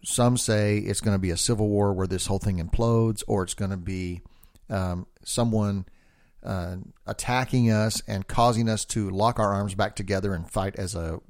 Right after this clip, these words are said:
as one people. Do you have a, you know, again, see discussion on the most radical off thing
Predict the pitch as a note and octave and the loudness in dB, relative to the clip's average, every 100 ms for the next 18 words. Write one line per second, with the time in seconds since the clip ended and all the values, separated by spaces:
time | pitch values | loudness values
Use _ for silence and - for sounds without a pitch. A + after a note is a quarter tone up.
0 | - G2 F#2+ F#2+ F#2 A#2+ A2 A#2 A#2+ - | -8 -6 -4 -4 0 0 2 2 0 -4
1 | - - - - - - - - C3 A#2 | -16 -18 -20 -20 -20 -20 -20 -14 -4 0
2 | B2+ B2 G#2+ G2 F#2 - _ - - A#2+ | 4 4 2 0 -2 -8 _ -20 -14 -12
3 | - - - B2+ G#2+ G2+ G#2+ G#2 G#2+ F#2+ | -14 -16 -6 0 4 2 2 2 2 2
4 | - B2 G#2+ - A2+ - G#2 G2 F#2+ G2+ | 0 0 0 2 2 2 0 0 0 -2
5 | - G#2+ G#2+ G2+ A2 A2+ A#2 G2 F#2+ - | -4 -2 -2 0 2 2 2 2 0 0
6 | G#2+ F#2+ F#2+ | -2 -2 -2